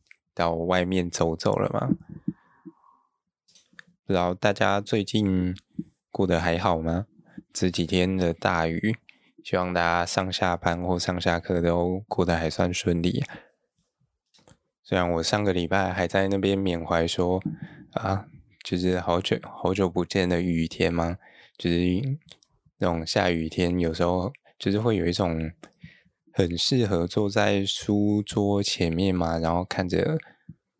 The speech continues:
窗外的雨滴慢慢打在玻璃上，然后就有一种很适合放松吗？或者是那种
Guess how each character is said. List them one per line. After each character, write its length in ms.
窗 260
外 220
的 80
雨 240
滴 220
慢 180
慢 260
打 280
在 200
玻 280
璃 180
上， 460
然 160
后 80
就 180
有 80
一 60
种 180
很 280
适 340
合 400
放 320
松 340
吗？ 460
或 140
者 140
是 160
那 80
种 280